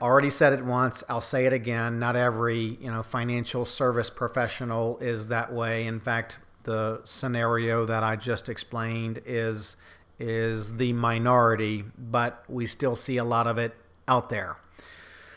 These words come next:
So you've got those folks on one side of the fence, and then on, and so those are all, "Get a living trust, get a living trust, get a living trust." And in the back of their mind, they're saying, "Give a li-, give a, get a living trust because you gotta tell me everything that you own, and then I can sell you more financial products."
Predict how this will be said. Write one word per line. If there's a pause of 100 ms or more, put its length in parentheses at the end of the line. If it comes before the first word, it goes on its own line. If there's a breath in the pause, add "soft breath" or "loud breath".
(200 loud breath)
So
you've
got
those
folks
on
one
side
of
the
fence, (120)
and
then
on,
and
so
those
are
all,
"Get
a
living
trust,
get
a
living
trust,
get
a
living
trust."
And
in
the
back
of
their
mind,
they're
saying, (280 loud breath)
"Give
a
li-,
give
a,
get
a
living
trust
because
you
gotta
tell
me
everything
that
you
own,
and
then
I
can
sell
you
more
financial
products."